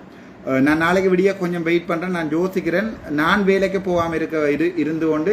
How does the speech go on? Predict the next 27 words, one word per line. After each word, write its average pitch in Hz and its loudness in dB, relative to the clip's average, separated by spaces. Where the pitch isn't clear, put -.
இவையே 180 4
வேலை 175 2
செய்யறதுல 156 -2
தான் 180 -2
என் 165 -2
மனிதாபிமான 190 2
அடிப்படையில 156 -2
கேட்கிறேன். 131 -4
என்னால 214 4
நீங்க 202 -2
செய்யற 190 0
தொழிற்சங்க 185 -4
போராட்டத்தால 160 -2
ஒருத்தரும் 165 0
பாதிக்கப்படக்கூடாது. 135 0
But 151 -4
என்ன 139 0
ஆசைக்கிறது 147 -2
சரியான 139 0
கஷ்டம். 135 -6
நான் 160 2
ஆசைச்சா 196 0
ஒழிய 147 0
நீங்க 151 -4
ஆசைக்கிறது 127 -4
சரியான 123 -2
கஷ்டம். 139 -4